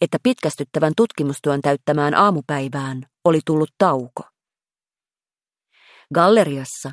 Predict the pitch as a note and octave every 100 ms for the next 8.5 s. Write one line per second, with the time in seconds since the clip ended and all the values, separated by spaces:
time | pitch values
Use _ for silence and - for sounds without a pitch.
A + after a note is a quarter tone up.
0 | - F3 E3+ E3+ A3+ G#3+ - C#3 C3 C3
1 | B2+ - _ - - D#3+ E3 E3+ E3+ A3+
2 | - D#3+ C#3+ C#3+ G3 E3 C3 C3+ C3 B2+
3 | C#3+ C3 - C#3 - - E3 D#3+ D3 D#3
4 | D#3 D#3 - A#3 D#3 C#3 C3+ F#3 D3 C3
5 | C3+ _ - - A#3+ A#3 G#3+ A#3+ E3+ C#3
6 | - D3+ - G#3 - C#3 C#3 F3+ F3 C#3+
7 | C3+ - F#3 D3 C3 B2+ C3 C3 - D3
8 | B2+ - A2+ A2+